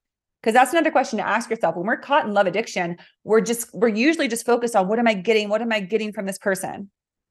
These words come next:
And we're not asking, like, "Well, what, what am I giving?" You know, like, why, what are they, what am I offering that's actually healthy, that's actually true?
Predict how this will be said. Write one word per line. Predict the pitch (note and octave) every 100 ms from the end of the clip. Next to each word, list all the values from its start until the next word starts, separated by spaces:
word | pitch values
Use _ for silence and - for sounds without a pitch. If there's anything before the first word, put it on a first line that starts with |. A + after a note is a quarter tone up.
| -
And | G#3
we're |
not | A3+ A#3
asking, | A3 A#3+ A3+
like, | G3
"Well, | F#3+
what, | A3 D#4 G#3+
what | F3 B3
am | A3+
I | F3+ A4 F#3
giving?" | D3+ - - F#3 F3+ -
You | G3
know, | G3+ G#3+
like, | A3+ F#3+
why, | G#3 B3 A#3 F3 _
what | F3+ F3+ A3 C#4+
are |
they, | G#3+ A3
what | - - F#3 A#3
am |
I | A#3+
offering | - G3 C#4+ F3 A2 - F#3+ _ _ _ _ _ _ -
that's | F3 G3 G3+
actually | G3+ G3+ G3 F#3+
healthy, | F3 F#3+ - D#3+ F3+
that's | F3
actually | F3+ F3+ F3+ E3+
true? | - F3